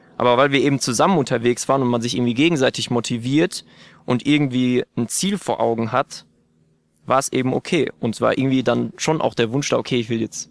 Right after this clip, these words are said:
Erster sein." Und ich glaub, so ist es auch im Leben, wenn wir unterwegs sind und kein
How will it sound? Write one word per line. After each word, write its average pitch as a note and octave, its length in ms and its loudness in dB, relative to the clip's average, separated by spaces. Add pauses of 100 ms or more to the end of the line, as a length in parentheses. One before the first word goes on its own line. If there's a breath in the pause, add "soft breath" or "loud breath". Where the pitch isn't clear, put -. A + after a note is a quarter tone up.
(160)
Erster - 400 -4 (140)
sein." - 320 -4 (4000)
Und C3 120 0
ich B2+ 80 0
glaub, E3+ 220 2
so G#3 120 2
ist F#3+ 120 2
es D3+ 120 0
auch D3 200 4
im B2+ 180 4
Leben, E3 500 4 (420)
wenn B2+ 160 0
wir B2 100 4
unterwegs B2 600 0
sind D#3 440 -2 (240)
und B2 240 -4
kein F#3+ 400 2